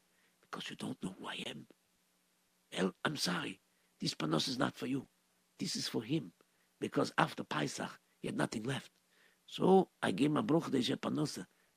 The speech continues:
This is his panosa, not yours. And when the people heard that, they all turned red and shamefaced. And they realized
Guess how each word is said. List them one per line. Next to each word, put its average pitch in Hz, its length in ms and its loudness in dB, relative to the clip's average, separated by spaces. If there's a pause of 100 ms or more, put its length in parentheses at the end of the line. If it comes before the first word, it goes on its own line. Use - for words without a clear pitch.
(120)
This - 180 -2
is 117 100 -4
his - 200 2
panosa, - 480 -8
not - 240 -6
yours. 92 220 -8 (1300)
And 85 120 -2
when 90 100 2
the 82 80 4
people 98 460 0
heard 90 220 0
that, 76 220 -8 (680)
they 120 180 12
all 143 360 12
turned 139 680 12
red 143 300 12
and 147 180 12
shamefaced. 117 920 6 (640)
And 107 140 2
they 117 120 10
realized 110 840 6